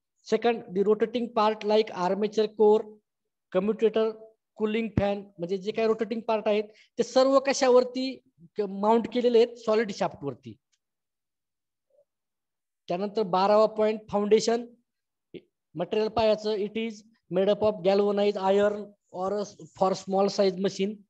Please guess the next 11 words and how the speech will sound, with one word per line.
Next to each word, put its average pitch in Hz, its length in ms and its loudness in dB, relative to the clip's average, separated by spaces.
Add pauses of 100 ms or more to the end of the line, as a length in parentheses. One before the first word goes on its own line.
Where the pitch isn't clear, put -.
(420)
म्हणजे 170 220 -2
जर 190 280 -6
स्मॉल 196 580 0
साईजची 190 400 -2
मशीन 185 280 -2
असेल 190 280 -4
तर 175 60 -6
गॅल्व्हनाइज 185 560 0
iron 180 400 2
आहे, 175 240 -2 (460)
आणि 180 440 -8